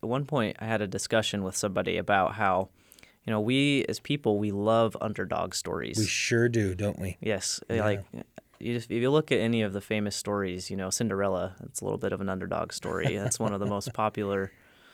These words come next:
Speaker 1: stories in the world. Um, or most, most well known, I guess.
Speaker 2: Yeah.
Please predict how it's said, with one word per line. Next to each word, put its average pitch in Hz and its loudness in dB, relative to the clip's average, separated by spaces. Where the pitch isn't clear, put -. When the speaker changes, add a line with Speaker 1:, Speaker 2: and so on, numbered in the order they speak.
Speaker 1:
stories 117 2
in 101 -2
the 104 0
world. 113 4
Um, 110 4
or 113 0
most, 107 2
most 117 0
well 104 0
known, 98 -2
I 95 -4
guess. 98 0
Speaker 2:
Yeah. 143 4